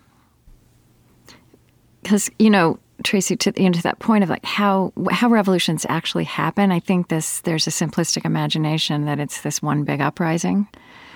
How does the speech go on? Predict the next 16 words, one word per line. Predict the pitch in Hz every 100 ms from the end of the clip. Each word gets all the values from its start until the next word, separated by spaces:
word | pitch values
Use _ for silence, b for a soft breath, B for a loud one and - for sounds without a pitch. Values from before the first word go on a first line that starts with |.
| B B B B B _
But | 190
in | 180
fact, | - 170 170
revolutions | 170 160 165 156 160 151
are | 147
messy, | 147 147 - 113 135 - _ b b b b b -
and | 165 151
they | 151
go | 160
forwards | - 165 165 156 -
and | 147
they |
go | 143 147
backwards. | 156 151 151 151 143 143 139 - -
And, | 170 160 160 151 - _ _ _ _
and | - 170 165 160 160 156